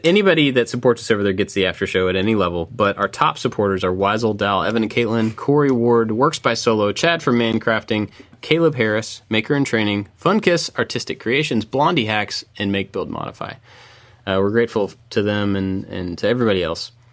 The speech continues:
uh, for the support. It means a lot. And if you wanna help us out, go to patreon dot com slash making it.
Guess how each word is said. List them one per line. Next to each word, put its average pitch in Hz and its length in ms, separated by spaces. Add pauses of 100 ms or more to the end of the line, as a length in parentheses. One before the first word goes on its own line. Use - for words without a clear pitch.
(480)
uh, 90 260
for - 120
the 104 100
support. 196 400 (340)
It 151 60
means 175 300
a 190 60
lot. 226 380
And 131 480
if - 120
you 143 80
wanna 131 100
help 131 140
us - 80
out, 151 160
go 131 80
to 113 80
patreon 120 440
dot 117 160
com 131 440
slash 101 440
making 107 360
it. 190 260